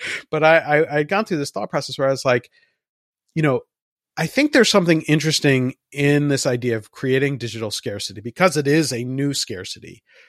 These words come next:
Um, but how you implement it and what you do with it is really important. And something like D R M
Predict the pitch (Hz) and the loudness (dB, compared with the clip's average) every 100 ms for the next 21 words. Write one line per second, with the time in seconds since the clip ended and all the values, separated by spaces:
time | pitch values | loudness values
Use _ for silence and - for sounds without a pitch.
0 | _ - 123 107 104 101 98 _ _ _ | _ -8 -4 -2 -4 -8 -12 _ _ _
1 | _ _ _ - 147 - 214 233 190 175 | _ _ _ -2 -2 0 2 4 4 2
2 | 156 160 135 113 120 117 123 143 170 147 | 2 0 -2 -4 -6 -6 -2 0 0 -2
3 | 123 123 123 117 107 107 107 104 101 107 | -2 0 0 -2 -6 -6 -6 -6 -8 -4
4 | 220 175 95 - 139 269 254 165 123 143 | -2 -2 -6 -4 0 2 2 0 0 0
5 | 117 139 185 120 | 2 2 2 2